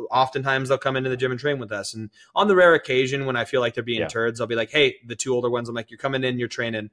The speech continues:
Speaker 1: And they, they get way into it. But, you know, by no means
Speaker 2: Yeah.
Speaker 1: is it something that I, <laughs> uh, think that they have to do. Uh, they play sport, they swim, they,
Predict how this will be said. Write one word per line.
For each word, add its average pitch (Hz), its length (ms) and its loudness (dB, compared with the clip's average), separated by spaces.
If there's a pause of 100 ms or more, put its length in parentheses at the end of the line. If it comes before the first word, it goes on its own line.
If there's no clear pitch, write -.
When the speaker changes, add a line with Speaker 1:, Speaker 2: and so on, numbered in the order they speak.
(300)
Speaker 1:
And 127 120 -2
they, 190 220 4
they 190 80 2
get 233 160 0
way 208 160 4
into 226 240 -4
it. - 220 -6
But, 131 180 2 (400)
you 131 140 -2
know, 117 200 -4 (260)
by 139 180 2
no 151 200 4
means 139 340 2
Speaker 2:
Yeah. 127 80 -2
Speaker 1:
is 120 60 -4
it 120 120 -8
something 120 320 -6
that 110 120 0
I, 107 360 -2 (180)
<laughs> - 200 -20
uh, 101 920 0 (120)
think 135 200 0
that 117 100 -16
they 110 120 -2
have 117 280 -2
to 139 100 -8
do. 156 360 -4
Uh, 117 160 -6
they 110 120 -4
play 120 180 -2
sport, 208 460 4
they 120 100 -4
swim, 165 440 -2
they, 110 320 -4